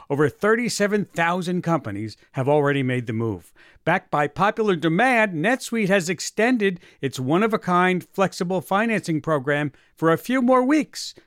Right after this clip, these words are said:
So head to netsuite dot com slash Friday. That's netsuite dot com slash Friday. Science Friday is supported by the Planetary Society. Co-founded by Carl Sagan, led today by Bill Nye, the Planetary Society is a global nonprofit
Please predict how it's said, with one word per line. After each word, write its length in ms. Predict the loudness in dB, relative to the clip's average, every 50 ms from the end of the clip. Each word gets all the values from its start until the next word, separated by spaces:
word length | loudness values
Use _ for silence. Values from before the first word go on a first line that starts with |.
| _ _ _
So 160 | -4 -2 2
head 160 | 2 2 2
to 100 | 2 0
netsuite 500 | 2 2 0 0 -2 -4 -2 -2 -2 0
dot 280 | 0 0 0 0 -4 _
com 340 | -2 0 2 2 2 0 -2
slash 420 | -6 -6 -4 -2 0 0 -2 -4
Friday. 460 | -6 -2 0 0 0 -2 -4 -8 -12 _ _ -20 _ _ -8 _
That's 240 | -4 -4 -4 -6 -4
netsuite 560 | 0 0 0 0 -2 -2 -2 -2 -2 -2 _
dot 260 | -2 -2 -2 -2 _
com 400 | -6 -4 -2 -2 -2 -4 -6 -10 _ -20 _ _
slash 400 | -14 -6 -2 -2 -2 -2 -4 -8
Friday. 460 | -6 -4 -4 -2 -4 -6 -10 -14 -18 _ _ _ _ _ _ _
Science 380 | _ -2 0 0 0 0 -4 -4
Friday 260 | -2 -2 0 2 2
is 120 | 2 0 0
supported 380 | -8 -4 -4 -2 -2 -2 -2
by 140 | 0 -2 -2
the 100 | -2 -2
Planetary 640 | -8 _ -6 -4 0 0 -2 -2 0 -2 -2 -2 -2
Society. 760 | -4 -6 -6 -6 -2 0 2 2 2 0 -2 -4 -8 -12 _
Co-founded 580 | -4 -4 -4 -4 -4 -6 -4 -4 -4 -4 -6 -2
by 140 | -2 -4 -4
Carl 300 | -4 -4 -2 -2 -2 -2
Sagan, 580 | -8 -4 -2 -2 0 0 -2 -4 -4 -4 -4
led 240 | 0 0 0 0 0
today 280 | -4 -2 0 0 0 0
by 200 | 0 0 0 0
Bill 320 | -2 0 2 2 2 2
Nye, 400 | 0 -2 -2 0 0 0 -2 -4 -6 -12 -20 -20 _ _
the 80 | -14 -14
Planetary 560 | _ -6 -4 -4 -2 -4 -2 -2 -2 -2 -2
Society 640 | -2 -4 -6 -4 -2 -4 -2 -2 -2 -4 -4 -4 -4
is 140 | -4 -2 0
a 100 | -2 -2
global 560 | -4 -8 -10 -6 -2 -2 -2 -2 -2 -2 0
nonprofit 720 | 0 0 0 -2 -4 -6 -4 -4 -4 -4 -2 -4 -6 -8